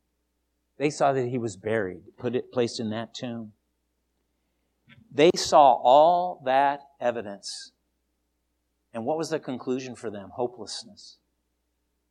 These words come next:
It was over. It was done. They were dismal. But the end of the gospel stories, they're gonna be totally changed. Because by the very end,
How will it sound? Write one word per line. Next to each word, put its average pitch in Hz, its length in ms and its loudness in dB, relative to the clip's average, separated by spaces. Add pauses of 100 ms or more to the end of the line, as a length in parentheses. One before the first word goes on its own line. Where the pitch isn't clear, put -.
(420)
It 123 120 -4
was 107 200 -8
over. 107 420 -8
It 117 80 -10
was 95 220 -8
done. 98 320 -10 (1900)
They 107 180 6
were 92 120 0
dismal. 90 540 -4 (2250)
But 131 220 8
the 127 200 0
end 262 300 4
of 254 140 2
the 180 100 6
gospel 131 840 2
stories, 110 960 0 (1040)
they're 131 600 4
gonna 143 160 4
be 120 140 4
totally 131 380 6
changed. 247 640 -6 (380)
Because 143 360 2
by 156 320 8
the 135 180 2
very 208 560 0
end, 202 540 0